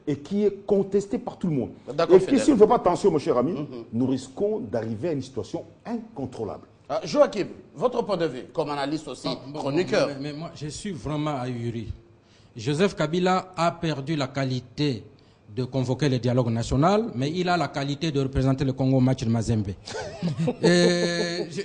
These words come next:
Speaker 3: je, non, mais je, je, je, je ne comprends absolument plus rien. Et il n'y a pas, ce n'est pas la dernière, euh, ou la première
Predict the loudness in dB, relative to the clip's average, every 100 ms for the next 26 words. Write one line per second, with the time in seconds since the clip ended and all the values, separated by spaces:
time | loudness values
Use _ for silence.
0 | -8 -10 -8 -8 -6 -6 -4 -4 -4 -4
1 | -2 -2 0 0 0 -2 -2 -4 -2 -2
2 | -2 -2 -2 -2 -2 -2 -4 -6 -10 -10
3 | -2 4 6 4 -2 -16 -20 -20 -18 -8
4 | 0 0 0 -2 -2 -2 -4 -4 -4 -4
5 | -4 0 2 2 2 0 2 4 4 2
6 | -2 -8 -12 -10 -6 -4 -4 -4 -6 -6
7 | -6 -4 -2 -4 -4 0 2 0 0 -4
8 | -8